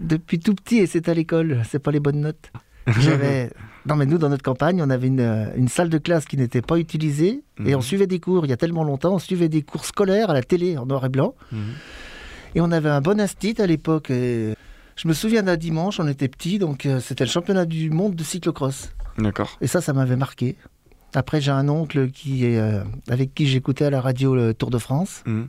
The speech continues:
Speaker 1: Ça devait être en soixante-sept, soixante-huit, donc, euh, j'étais tout petit, euh, puis ouais, c'est toujours venu.
Speaker 2: Et en plus d'a-, d'avoir cette passion, vous avez décidé de créer une émission dessus,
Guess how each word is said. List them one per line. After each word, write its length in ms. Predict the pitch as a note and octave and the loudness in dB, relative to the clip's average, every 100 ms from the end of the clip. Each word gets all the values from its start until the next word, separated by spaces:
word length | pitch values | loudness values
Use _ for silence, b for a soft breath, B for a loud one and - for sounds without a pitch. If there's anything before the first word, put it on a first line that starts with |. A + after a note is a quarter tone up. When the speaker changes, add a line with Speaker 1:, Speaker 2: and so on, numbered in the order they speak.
| - | -12
Speaker 1:
Ça 160 | - A#2 | -6 -2
devait 140 | B2+ | 0
être 180 | C3+ - | 0 -2
en 60 | A2+ | -4
soixante-sept, 580 | C#3+ - D3+ - C#3+ | -4 -2 -4 -2 -4
soixante-huit, 520 | C#3 - C3 - F#3 - | -4 -2 -4 -2 -6 -4
donc, 220 | B2 - | -4 -2
euh, 60 | |
j'étais 240 | A#2+ B2 B2+ | -2 0 -2
tout 120 | D#3 | -2
petit, 300 | C#3+ G#3+ A#3 | -2 0 2
euh, 280 | E3+ B2 A2 | 2 2 -2
puis 280 | - C3 C3 | -2 -2 0
ouais, 100 | C3+ | 0
c'est 140 | F#3 C#3 | 0 -4
toujours 240 | D3+ D3 | -2 0
venu. 260 | C3 B2+ B2+ B B A2+ | 4 2 2 B B 2
Speaker 2:
Et 100 | A#2 | 2
en 140 | A2+ | 2
plus 180 | C3+ C3+ | 0 2
d'a-, 220 | B2+ A#2 | 2 2
d'avoir 260 | A#2 A#2 A2+ | 2 0 -2
cette 160 | A2+ | -2
passion, 320 | A#2 A2 C#3+ | -2 0 -2
vous 80 | B2+ | 2
avez 140 | A2+ G#2+ | 2 2
décidé 340 | A2+ - B2+ | -2 -2 -4
de 80 | - | -4
créer 280 | - C#3+ C3+ | -2 0 2
une 100 | C3+ | 2
émission 340 | B2+ A#2 B2 | 2 0 0
dessus, 320 | A#2 - E3+ | 0 0 -4